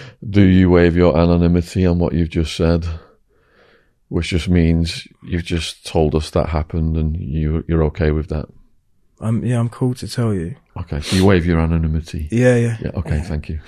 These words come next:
Speaker 3: It's not your legal requirement.
Speaker 2: Yeah.
Speaker 1: <laughs> Yeah,
Speaker 2: Um,
Speaker 1: yeah.
Speaker 2: yeah,
Speaker 3: So
Speaker 2: so from there, like, basically, I pressed the self-destruct button inside
Speaker 1: Mm.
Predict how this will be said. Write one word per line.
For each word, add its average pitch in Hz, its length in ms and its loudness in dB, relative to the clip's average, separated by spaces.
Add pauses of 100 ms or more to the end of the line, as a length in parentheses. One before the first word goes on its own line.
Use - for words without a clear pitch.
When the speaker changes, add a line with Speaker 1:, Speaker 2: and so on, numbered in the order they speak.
(200)
Speaker 3:
It's - 140 -14
not 113 100 -10
your 117 100 -6
legal 120 300 -4
requirement. 127 540 -8 (180)
Speaker 2:
Yeah. 135 340 6
Speaker 1:
<laughs> - 20 4
Yeah, 240 580 4
Speaker 2:
Um, - 60 0
Speaker 1:
yeah. 92 280 0 (1080)
Speaker 2:
yeah, 135 160 2
Speaker 3:
So 123 80 4
Speaker 2:
so 127 200 2
from 135 220 0
there, 143 180 6
like, 120 300 2 (340)
basically, 120 640 -2 (500)
I 113 80 -12
pressed 120 280 -4
the 113 40 -8
self-destruct - 720 -4
button 101 560 -8
inside 120 580 -2
Speaker 1:
Mm. 76 680 -12